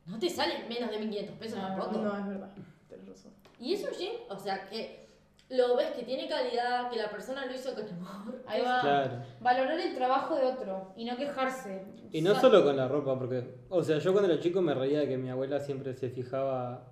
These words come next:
Speaker 4: cuando compraba comida o algo si estaba hecho acá en Uruguay o si era importado,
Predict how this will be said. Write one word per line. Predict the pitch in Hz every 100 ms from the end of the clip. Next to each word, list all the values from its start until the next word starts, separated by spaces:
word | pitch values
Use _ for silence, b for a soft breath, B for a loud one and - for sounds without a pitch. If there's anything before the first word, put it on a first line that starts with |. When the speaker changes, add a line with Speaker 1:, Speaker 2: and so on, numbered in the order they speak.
| B B B - - _
Speaker 4:
cuando | 135 131
compraba | 127 127 143 143
comida | 139 135 135 131
o |
algo | 135 147
si | 143
estaba | 131 135 131
hecho | 127 123
acá | 120 127
en |
Uruguay | 127 123 127
o | 135 127
si | - 123 123
era | 123
importado, | 123 123 120 123 131